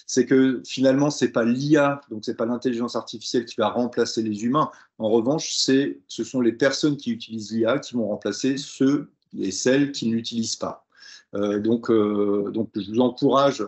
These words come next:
euh, très rapidement, justement, à vous former à cette nouvelle technologie, car, euh, b-, bientôt, il va y avoir de plus en plus de personnes,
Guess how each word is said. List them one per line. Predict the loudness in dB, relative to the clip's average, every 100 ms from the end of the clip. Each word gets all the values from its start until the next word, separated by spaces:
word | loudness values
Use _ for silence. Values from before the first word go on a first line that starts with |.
| -8 -6
euh, | -4 -4 -4
très | 0 2
rapidement, | 2 0 -2 -2 0 0 -2 -4 -8
justement, | -16 -12 -6 -4 -2
à | -2
vous | -4 -4
former | 0 2 0 -4 -8 -20 -10
à | -6
cette | -4 0 0
nouvelle | 2 2 2
technologie, | 0 -4 -4 -4 -2 -4
car, | 0 0 0
euh, | -2 -4 -8
b-, | -8 -8
bientôt, | -6 -6 -2 0 0
il | 2
va |
y | 2
avoir | 2 0
de |
plus | -2 -4 -4
en | -4
plus | -4 -2
de |
personnes, | 0 -2 0 0 0